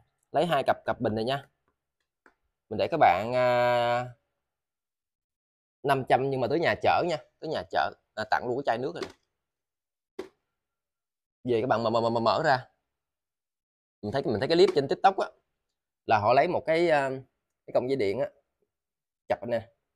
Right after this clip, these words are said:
À, cái, à, chập cái, cái nào mà nó không có sạc lửa, cái là họ mở, mở, mở, mở ra, châm nước vô, sạc lại là ok. Nha, mình không có làm nha, mình chuyển qua xài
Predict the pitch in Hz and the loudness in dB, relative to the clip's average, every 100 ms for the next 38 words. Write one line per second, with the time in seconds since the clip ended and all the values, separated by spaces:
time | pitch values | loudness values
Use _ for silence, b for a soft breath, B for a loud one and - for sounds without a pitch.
0 | _ _ _ _ - 127 - 147 151 135 | _ _ _ _ -4 -4 -2 -2 0 0
1 | 127 107 - 147 151 107 95 120 131 135 | 0 -4 -4 -4 -2 -4 -4 -4 -4 0
2 | 151 151 101 98 95 113 151 147 101 90 | 0 0 -2 -4 -4 -4 -4 -4 -2 -4
3 | 92 92 110 107 101 101 101 101 92 123 | -6 -8 -8 -8 -6 -6 -6 -6 -6 -4
4 | 135 113 _ _ - 117 117 143 131 117 | -4 -6 _ _ -8 -6 -6 -6 -4 -4
5 | - _ _ _ - 95 107 80 85 101 | -6 _ _ _ -2 -2 0 -4 -4 -4
6 | 92 107 117 107 _ _ _ _ _ _ | -6 -4 -8 -8 _ _ _ _ _ _
7 | _ _ _ _ 180 180 156 147 202 165 | _ _ _ _ 0 2 2 4 6 6
8 | 127 165 185 _ 120 113 117 123 175 - | 6 2 -4 _ -10 -6 -2 0 0 0